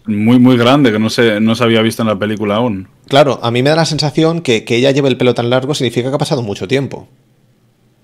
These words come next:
Speaker 2: Pero n-
Speaker 1: Siempre ha llevado largo, lo que pasa es que lo tenía enrollado en la cabeza.
Speaker 2: Hostia, no lo sé, me sorprendió porque, claro, se le ve, el-, es el único momento prácticamente en toda la peli que creo que se le ve que tiene melenaza larga.
Speaker 1: Sí.
Speaker 2: Y, no sé, me dio la sensación de,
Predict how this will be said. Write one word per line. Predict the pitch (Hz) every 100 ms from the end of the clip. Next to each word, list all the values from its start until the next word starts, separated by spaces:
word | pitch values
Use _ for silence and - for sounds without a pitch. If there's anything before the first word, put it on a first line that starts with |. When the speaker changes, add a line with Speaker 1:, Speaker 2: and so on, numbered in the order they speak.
| _
Speaker 2:
Pero | - 110
n- | 110 110
Speaker 1:
Siempre | 110 160 170
ha | 127
llevado | 120 120
largo, | 117 139 120
lo | 107
que | 104
pasa | - 135
es |
que | - 127
lo | 117
tenía | 127 131
enrollado | 117 107 104 110
en |
la | 95
cabeza. | 95 101 - - _ _
Speaker 2:
Hostia, | - - 139
no | 131
lo | 131
sé, | 156
me | 120
sorprendió | 127 104 110 131
porque, | 160 123
claro, | 139 131
se | 104 107
le |
ve, | 104 131 131
el-, | 117 107
es | 120 -
el | 131
único | 131 127
momento | 120 120 123
prácticamente | 123 120 117 117 113
en | 113
toda | 117
la | 104
peli | 110 117
que | 123 107
creo | 107
que | 107
se | 104
le | 104
ve | 104
que | 101
tiene | 104 104 107
melenaza | 95 85 92 101 - 123 120
larga. | 110 117 113 208 _ _ _ -
Speaker 1:
Sí. | 110 101 -
Speaker 2:
Y, | 120 117 117 113
no | 117
sé, | 139 165 - -
me | 117
dio | 110
la | 120 -
sensación | 139 135 135 131 117
de, | 113 110 107 101 95 92 92